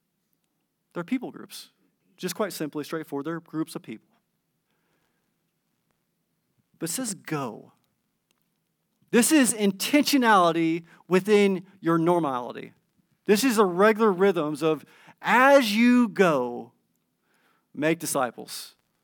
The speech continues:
This is all, this is go with intentionality, and as you go, be intentional.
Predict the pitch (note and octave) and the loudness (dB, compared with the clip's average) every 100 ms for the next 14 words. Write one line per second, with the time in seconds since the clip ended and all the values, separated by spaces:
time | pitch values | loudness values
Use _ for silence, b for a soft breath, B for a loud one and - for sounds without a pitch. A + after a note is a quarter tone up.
0 | _ _ _ _ - F3 G3 F#3+ D3 F3+ | _ _ _ _ -4 2 4 4 0 -2
1 | D3+ C3 F#3+ A3+ C4 B3 C4+ A#3+ G#3 G3 | 0 4 6 6 2 0 0 2 4 4
2 | G3+ A3+ b - E3 G3+ G#3+ G#3 G3 F#3+ | 4 -2 b -8 2 2 2 2 2 4
3 | F#3 E3+ E3+ D#3 B2 | 0 -2 -4 -6 -10